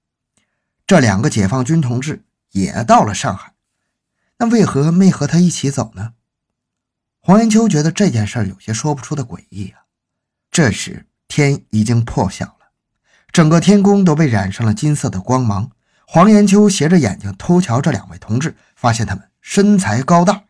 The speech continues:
有一米八左右，两个人长得有点相像，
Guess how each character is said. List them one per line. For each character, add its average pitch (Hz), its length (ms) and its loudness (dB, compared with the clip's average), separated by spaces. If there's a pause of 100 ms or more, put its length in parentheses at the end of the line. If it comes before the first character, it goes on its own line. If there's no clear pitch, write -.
(120)
有 - 180 -8
一 123 100 -4
米 92 120 0
八 143 300 2
左 - 180 -8
右， - 100 -20 (300)
两 117 160 4
个 120 80 2
人 131 160 0
长 98 180 -8
得 98 60 -14
有 104 80 -4
点 107 160 -4
相 117 220 -4
像， - 180 -8